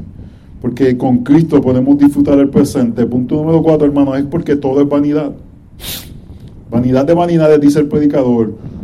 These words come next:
todo es vanidad. El anciano está hablando al joven y le está diciendo,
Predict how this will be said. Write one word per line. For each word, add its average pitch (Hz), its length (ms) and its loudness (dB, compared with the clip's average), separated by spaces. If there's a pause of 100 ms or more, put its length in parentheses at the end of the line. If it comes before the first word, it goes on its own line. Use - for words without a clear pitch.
(280)
todo 120 500 0 (840)
es 135 520 -4 (1000)
vanidad. 107 500 -6 (1400)
El 123 100 -8
anciano 170 920 -6
está 143 280 -2
hablando 156 360 0
al 156 140 2
joven 131 380 0
y - 20 2
le 123 120 2
está 127 200 -6
diciendo, 120 760 -2